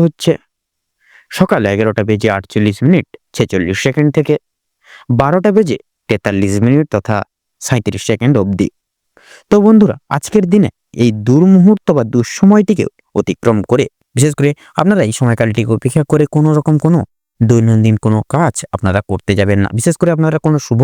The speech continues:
কাজ করতে যাবেন না। সেক্ষেত্রে কিন্তু আপনারা নানা রকম বাধা বিপত্তির সম্মুখীন কিন্তু হবেন এবং কোনো কাজেই সাফল্য অর্জন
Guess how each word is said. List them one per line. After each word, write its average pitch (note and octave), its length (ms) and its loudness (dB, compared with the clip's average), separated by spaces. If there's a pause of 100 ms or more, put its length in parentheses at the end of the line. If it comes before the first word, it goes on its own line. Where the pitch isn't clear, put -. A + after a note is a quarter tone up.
(140)
কাজ - 180 -6
করতে F2+ 280 -6
যাবেন G2 260 2
না। - 40 -4 (600)
সেক্ষেত্রে G3 400 2
কিন্তু G3+ 180 2 (100)
আপনারা E3+ 280 2 (120)
নানা A2+ 240 0
রকম A2 160 -2 (160)
বাধা A2+ 260 2
বিপত্তির E3 420 -2
সম্মুখীন E3+ 520 2
কিন্তু F2+ 240 0 (360)
হবেন A2+ 260 0 (100)
এবং E3 120 2 (100)
কোনো F3+ 120 2 (100)
কাজেই G3+ 260 0 (440)
সাফল্য - 600 0 (340)
অর্জন G#2+ 260 0